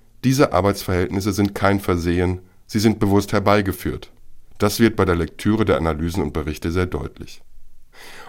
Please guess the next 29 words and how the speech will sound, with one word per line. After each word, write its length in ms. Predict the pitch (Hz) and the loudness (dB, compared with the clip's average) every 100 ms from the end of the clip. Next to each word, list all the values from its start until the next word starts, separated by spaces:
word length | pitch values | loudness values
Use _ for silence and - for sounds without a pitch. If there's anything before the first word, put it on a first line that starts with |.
| - | -2
Unser 300 | 107 110 110 | 4 6 4
Klassensystem 920 | - 117 120 117 117 117 - 120 117 - - - | 4 2 2 2 2 0 0 2 0 -4 -14 -6
ist 140 | 117 - | -4 2
kein 220 | 117 113 | 2 4
Unfall, 640 | 117 127 - 107 98 98 - - | 4 4 4 2 2 -2 -16 -4
unser 260 | 120 120 101 | 0 2 4
aller 220 | 117 113 | 4 4
Wohlstand 500 | 113 131 - 87 82 | 4 2 2 -2 -2
beruht 280 | 80 71 78 | -6 -8 -10
darauf. 440 | 73 82 - - - - - - _ - - - | -12 -14 -18 -20 -20 -20 -20 -20 _ -20 -18 -2
Dass 160 | 110 - | 0 4
gleichwohl 420 | 107 101 104 113 | 4 4 4 4
die 80 | 117 | 4
Menschen 400 | 95 104 110 113 | 4 2 2 0
aus 160 | 87 | 0
der 140 | - 95 | 0 2
neuen 260 | 90 95 | 4 4
Unterklasse 540 | 87 101 104 - 104 107 | 2 0 -2 -2 -4 0
dabei 400 | 98 90 92 110 | 0 2 2 2
sind, 340 | 110 95 87 | 0 -2 -4
sich 240 | 98 92 - | -8 -8 -4
zu 160 | - | 0
organisieren 720 | 82 95 98 87 98 120 117 | 2 2 2 0 2 2 2
und 160 | 104 87 | 0 -2
für 140 | - | -4
ihre 260 | 82 90 87 | -2 0 0
Rechte 300 | 98 - 120 | 0 -2 -4
zu 100 | - | -4
kämpfen, 540 | - 104 101 - 101 | -2 -2 -2 -4 -6